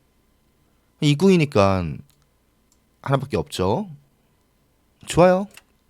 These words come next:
지금은 기물 정리할 때예요. 이제 얼추 다 무너뜨렸으니까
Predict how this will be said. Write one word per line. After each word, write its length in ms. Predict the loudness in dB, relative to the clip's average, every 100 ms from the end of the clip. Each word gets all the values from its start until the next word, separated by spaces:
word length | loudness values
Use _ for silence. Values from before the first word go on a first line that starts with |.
| _ _ _ _ _
지금은 420 | -2 0 4 2 2
기물 240 | 0 0
정리할 320 | -2 -2 -4
때예요. 460 | -4 -4 -4 -6 -10 -14 _ _ _ _ _ _ _ _ _ _ _ _
이제 240 | -4 4 6
얼추 480 | 8 8 6 0
다 120 | -2 -2
무너뜨렸으니까 1000 | 0 -2 -2 -4 -2 -2 0 -2 -2